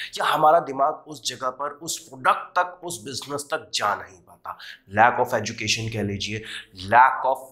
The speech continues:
knowledge कह लीजिए। चलिए बात करते हैं पापड़ की। अब, अब अगर आपके mind में आता है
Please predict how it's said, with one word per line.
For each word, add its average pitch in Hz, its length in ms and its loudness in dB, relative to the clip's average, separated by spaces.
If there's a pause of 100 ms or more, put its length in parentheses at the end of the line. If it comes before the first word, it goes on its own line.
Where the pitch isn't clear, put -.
(340)
knowledge 110 300 2
कह - 160 -6
लीजिए। - 360 -14 (760)
चलिए 107 520 0 (160)
बात 190 320 10
करते 156 280 0
हैं 143 280 -4 (680)
पापड़ 113 320 4
की। - 220 -20 (260)
अब, - 440 4 (1000)
अब 247 140 12
अगर 240 180 12
आपके 202 260 8
mind 156 360 4
में 151 80 4
आता 107 340 2
है - 60 -20